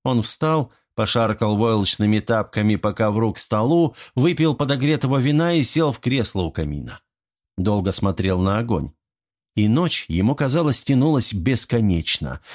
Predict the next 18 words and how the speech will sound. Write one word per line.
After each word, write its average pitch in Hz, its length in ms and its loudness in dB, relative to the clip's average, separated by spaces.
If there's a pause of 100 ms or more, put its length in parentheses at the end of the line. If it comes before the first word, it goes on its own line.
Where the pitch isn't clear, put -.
(120)
Он 113 180 2
с - 120 0
некоторых 120 600 0
пор 147 200 2
стал 127 340 0
мучиться 131 600 2
бессонницей 113 920 0
по 87 100 -2
ночам 101 480 0 (180)
и 143 300 2
засыпал 123 760 0 (100)
днем. 80 380 0 (880)
«Годы 143 720 0
никого 123 560 2
не 107 180 4
щадят», 95 680 -2 (260)
подумал 78 380 -2
Борс, 82 380 -4